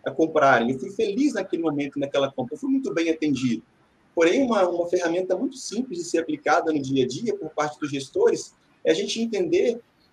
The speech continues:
é, que a nossa, que a gente pode fazer essa mesma pesquisa na nossa empresa. Se a gente colocar um E na frente, né, um Employee N P S, né, um, um Net Promoter Score, uma pesquisa de quanto que as pessoas realmente promovem o nosso negócio,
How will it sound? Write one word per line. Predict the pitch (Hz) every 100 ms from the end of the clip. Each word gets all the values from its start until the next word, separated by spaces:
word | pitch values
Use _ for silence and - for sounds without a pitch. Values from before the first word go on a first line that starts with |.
| -
é, | 156
que | 156 185
a | 180
nossa, | 185 - 233 196 -
que | -
a |
gente | 175 226
pode | 185 190
fazer | 185
essa | 196 190
mesma | 190 269 254
pesquisa | 208 196 - 208
na | 226
nossa | 202 - -
empresa. | 277 233 220 247 131 - _ _ _ _ _
Se | -
a |
gente | 185
colocar | - 196 185 185
um | - -
E | 175
na | 233
frente, | 185 165 208 226 - -
né, | 147 160 185
um | 165
Employee | 175 170 170 185 220 180 156 -
N | 147 156
P | - 151
S, | 139 131 - - _ _
né, | 139 156 170
um, | 151 160 160 147 131 - _ _
um | 151
Net | 147 170 -
Promoter | 180 165 170 165
Score, | 135 - 156 190 170
uma | 156
pesquisa | 156 156 - - 233
de | 208
quanto | 180 220 247
que | 208
as |
pessoas | - 180 - 180 180
realmente | 160 170 185
promovem | - 175 151 160 - 185 165
o |
nosso | 151 147 147 147
negócio, | 139 127 185 190 -